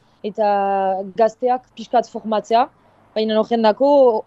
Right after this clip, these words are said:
hainitz izan behar gira entrenamenduan eta behar dugu denbora, ezin dugu hori, eh, egun batez egin eta horregatik dugu, eh, Tolosaren kontra ez, eh,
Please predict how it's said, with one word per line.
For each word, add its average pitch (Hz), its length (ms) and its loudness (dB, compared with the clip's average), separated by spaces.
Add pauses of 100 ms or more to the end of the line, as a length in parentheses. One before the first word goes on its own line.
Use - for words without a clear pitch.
(140)
hainitz 240 340 -2
izan 220 240 -6
behar 220 160 -2
gira 226 220 -4
entrenamenduan 214 720 -2
eta 180 540 0 (280)
behar 208 220 4
dugu 220 240 -4
denbora, 214 480 0 (100)
ezin 214 300 -10
dugu 214 680 -2
hori, 202 360 -4 (960)
eh, 170 480 0
egun 202 240 2
batez 214 380 2
egin 226 340 -2
eta 226 240 0
horregatik 202 480 0
dugu, 220 340 0
eh, 175 280 0 (840)
Tolosaren 214 460 0
kontra 202 360 -2
ez, - 200 -6
eh, 165 400 -2